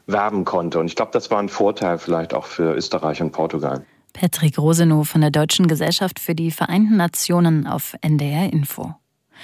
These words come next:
Speaker 2: Zugreisende zwischen Hannover und Berlin müssen sich in den kommenden Stunden auf Probleme einstellen. Laut Deutscher Bahn ist die Strecke wegen einer defekten Oberleitung in Hannover gesperrt.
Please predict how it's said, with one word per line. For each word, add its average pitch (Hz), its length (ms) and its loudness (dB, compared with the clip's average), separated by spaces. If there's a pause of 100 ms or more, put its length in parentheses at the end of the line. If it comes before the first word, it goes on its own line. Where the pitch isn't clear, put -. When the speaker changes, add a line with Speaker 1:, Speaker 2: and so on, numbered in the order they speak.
(400)
Speaker 2:
Zugreisende 208 640 2
zwischen 185 340 2
Hannover 165 460 4
und 175 160 2
Berlin 165 420 4
müssen 143 260 0
sich 151 220 -2
in 147 80 0
den 147 140 2
kommenden 165 500 2
Stunden - 480 0
auf - 240 -6
Probleme 151 540 2
einstellen. - 560 -4 (340)
Laut 160 220 0
Deutscher 160 260 0
Bahn 147 300 0
ist 202 180 0
die 156 80 -2
Strecke 170 480 -2
wegen 156 260 -2
einer 151 200 0
defekten 165 480 -4
Oberleitung 185 640 -2
in 151 180 2
Hannover 151 460 2
gesperrt. 143 560 -2